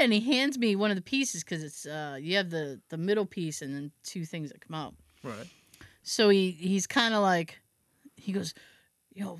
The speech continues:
Speaker 1: this is, you know, feel that. It's really, it's heavier than it looks." So I pick it up. It's like,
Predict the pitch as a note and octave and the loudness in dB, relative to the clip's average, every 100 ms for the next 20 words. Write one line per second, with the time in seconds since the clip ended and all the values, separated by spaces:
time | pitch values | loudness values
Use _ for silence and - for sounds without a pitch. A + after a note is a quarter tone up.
0 | F3+ G4 - A4 - - - A3 D#3 F#3 | -2 0 0 -2 -6 -10 -10 -8 -10 -16
1 | A#3 - _ _ _ - - C4 - G#4 | -20 -20 _ _ _ -20 -20 -4 2 4
2 | A4 A3 E3 D#3 - E4 A4+ F#3 D3 G3 | 6 6 4 0 0 2 2 0 -2 -4
3 | A3+ C#4 B4+ A#4 G#3+ A3 G3+ A3+ A#4+ - | 2 2 2 2 4 4 4 4 2 2
4 | - - _ _ _ _ _ _ - - | -6 -8 _ _ _ _ _ _ -2 6
5 | B3 A3+ G#3 D4+ D#4 F#4 A3+ F3 | 8 8 4 2 6 6 4 -4